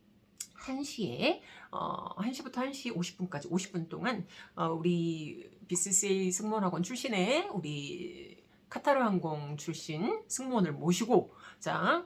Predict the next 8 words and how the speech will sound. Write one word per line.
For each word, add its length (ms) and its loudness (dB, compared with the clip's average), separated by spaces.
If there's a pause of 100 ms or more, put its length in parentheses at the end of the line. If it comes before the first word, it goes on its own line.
(140)
카타르 260 4
항공 500 2
합격생 440 0
이미지 260 4
분석, 400 2 (280)
카타르 440 0
면접 320 0
절차, 460 2